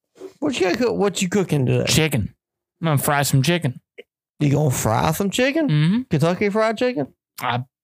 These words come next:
Speaker 2: put it in the air for it, fryer.
Speaker 1: Air fr-, fr-, fr-, fryer.
Speaker 2: Yes.
Speaker 1: Yes. Yes. Anyways, guys, y'all check out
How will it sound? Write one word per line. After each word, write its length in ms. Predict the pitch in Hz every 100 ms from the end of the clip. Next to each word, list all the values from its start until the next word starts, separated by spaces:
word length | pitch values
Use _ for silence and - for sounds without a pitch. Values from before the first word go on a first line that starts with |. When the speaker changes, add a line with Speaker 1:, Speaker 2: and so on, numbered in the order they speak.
| _
Speaker 2:
put 180 | - 139
it 40 | 113
in 60 |
the 80 | 110
air 120 | 113
for 260 | 117 117 -
it, 60 | - -
fryer. 460 | 117 87 69 - _ _ _ _ _ _ -
Speaker 1:
Air 200 | 151 151
fr-, 300 | - 135 -
fr-, 240 | - -
fr-, 220 | - - -
fryer. 520 | - - - - -
Speaker 2:
Yes. 340 | 139 135 - - _ _ _ _ _ _
Speaker 1:
Yes. 440 | - - - - - _ _ _ _ _ _ -
Yes. 380 | - - - _ _ _ _ _ _ -
Anyways, 320 | - - -
guys, 400 | - - - - - _ _ _ -
y'all 100 | 147
check 240 | - 170 170
out 280 | 160 -